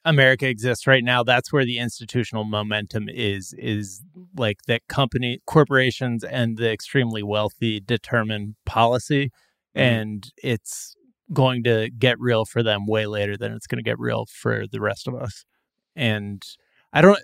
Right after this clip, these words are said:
Speaker 1: like, I do wanna raise the idea of, you know, a third party has always been something I've just rejected out of hand because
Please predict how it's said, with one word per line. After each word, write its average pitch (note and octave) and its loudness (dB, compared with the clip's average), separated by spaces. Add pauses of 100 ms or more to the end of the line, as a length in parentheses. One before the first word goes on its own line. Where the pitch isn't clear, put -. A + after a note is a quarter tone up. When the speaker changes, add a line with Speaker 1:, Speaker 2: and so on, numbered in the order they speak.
Speaker 1:
like, F3+ 6
I E3+ 8
do F3 6
wanna A3+ 6
raise D3 6
the C3+ 6
idea A#2+ 6
of, A2+ 0 (840)
you B2+ 4
know, A2+ 4
a C#3+ 0
third E3 8
party C#3+ 6
has A#2+ 2
always A#2+ 2
been B2+ -2
something A#2 0
I've G#2+ -2
just - -2
rejected G#2+ 0
out G2+ 2
of G2+ -10
hand C#3+ 2
because G#2+ -2